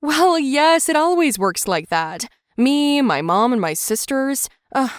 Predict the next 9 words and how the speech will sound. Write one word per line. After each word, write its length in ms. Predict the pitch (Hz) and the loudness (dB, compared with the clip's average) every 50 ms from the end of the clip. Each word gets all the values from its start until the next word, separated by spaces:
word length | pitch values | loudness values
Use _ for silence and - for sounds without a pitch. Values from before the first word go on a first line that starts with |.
| - _ _ _ _ _ _ | -14 _ _ _ _ _ _
we 120 | 294 330 | -2 0
lived 220 | 311 254 208 - 170 | 0 2 0 -2 -2
normally 420 | 190 180 170 156 156 151 151 156 | -2 -2 -2 -2 -2 -2 -4 -4
for 180 | 151 - 202 180 | -4 -2 -2 -2
a 60 | 165 | -2
while, 460 | 160 175 190 226 277 285 233 180 185 | -2 0 0 0 0 0 0 -2 -2
but, 360 | 196 - 208 214 - - - - _ _ | -2 -2 -4 -4 -4 -8 -12 -14 _ _
you 80 | 403 415 | 0 0
know, 280 | 320 196 151 160 196 | 0 0 -2 -4 -8